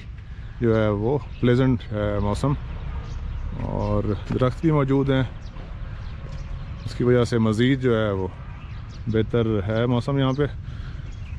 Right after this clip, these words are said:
पीपल का एक दरख्त मौजूद प्लेटफॉर्म नंबर दो और तीन के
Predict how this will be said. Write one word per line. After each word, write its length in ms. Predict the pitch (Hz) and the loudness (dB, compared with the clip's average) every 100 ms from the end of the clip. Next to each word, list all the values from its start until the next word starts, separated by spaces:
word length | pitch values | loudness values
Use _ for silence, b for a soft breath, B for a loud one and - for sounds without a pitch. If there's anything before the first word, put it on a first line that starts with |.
| - - - 127 | -10 -12 -2 2
पीपल 280 | 120 139 | 4 4
का 140 | 135 135 | 4 2
एक 100 | 120 | 2
दरख्त 480 | 120 135 - - 139 - | 0 -2 -4 0 0 0
मौजूद 420 | 110 107 117 131 147 - - - - - - - - - - - - - - - - - - - - - - | 0 2 4 4 2 -6 -14 -14 -14 -12 -12 -12 -10 -10 -10 -12 -12 -10 -10 -10 -10 -8 -8 -8 -8 -8 -8
प्लेटफॉर्म 500 | - 123 120 - 123 | 0 4 4 4 4
नंबर 220 | 120 117 110 | 4 4 4
दो 220 | 110 113 | 4 4
और 100 | 110 | 4
तीन 260 | 117 113 117 113 | 2 2 2 2
के 240 | 117 | 2